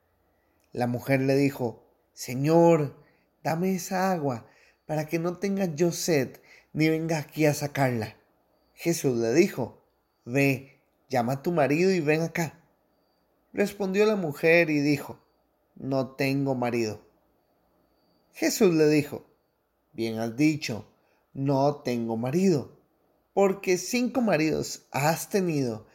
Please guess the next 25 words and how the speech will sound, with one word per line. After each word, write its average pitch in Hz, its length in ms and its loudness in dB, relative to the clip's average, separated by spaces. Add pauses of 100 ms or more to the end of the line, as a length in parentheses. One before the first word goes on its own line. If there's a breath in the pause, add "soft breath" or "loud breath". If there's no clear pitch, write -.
(300 soft breath)
y 123 120 -2
el 113 200 -2
que 110 140 -4
ahora 123 460 2
tienes 175 540 0 (260 soft breath)
no 120 400 0
es 180 420 0
tu 147 100 -4
marido. 107 540 -8 (800)
Esto 143 680 -4 (180)
has 131 220 0
dicho 143 320 0
con 127 240 -4
verdad". 120 560 -2 (1300)
Le 120 180 2
dijo 113 300 0
la 110 120 -2
mujer: 123 600 -2 (680)
"Señor, 139 800 0 (560)
me 160 80 -4
parece 120 400 -4
que 107 120 -8
tú 180 600 -6
eres 110 340 -6
profeta". - 540 -8